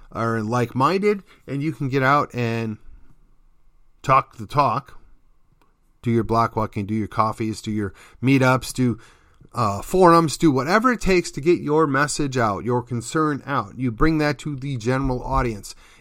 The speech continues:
Even if you don't win, those people are not gonna forget about that issue, particularly if that's what you're running on.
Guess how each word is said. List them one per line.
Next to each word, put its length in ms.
Even 220
if 140
you 100
don't 300
win, 320
those 180
people 300
are 100
not 280
gonna 200
forget 340
about 300
that 260
issue, 380
particularly 720
if 380
that's 420
what 220
you're 100
running 320
on. 240